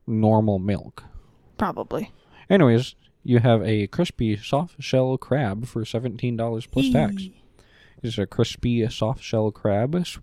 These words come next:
Speaker 1: with sweet potato
Speaker 2: Never
Speaker 1: noodles,
Speaker 2: mind.
Speaker 1: edamame, Asian vegetable slaw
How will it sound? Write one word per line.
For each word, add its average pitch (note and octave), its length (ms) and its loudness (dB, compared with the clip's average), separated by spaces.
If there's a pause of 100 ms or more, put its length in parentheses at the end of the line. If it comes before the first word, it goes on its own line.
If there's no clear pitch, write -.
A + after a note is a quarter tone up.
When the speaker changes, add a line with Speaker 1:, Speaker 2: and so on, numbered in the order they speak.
Speaker 1:
with G2+ 360 -4
sweet A#2+ 460 -2
potato B2 440 2
Speaker 2:
Never G#2+ 220 0
Speaker 1:
noodles, D3 260 2
Speaker 2:
mind. - 1160 -4
Speaker 1:
edamame, B2+ 720 2 (580)
Asian C3 480 6
vegetable A#2 640 -2
slaw B2+ 600 -4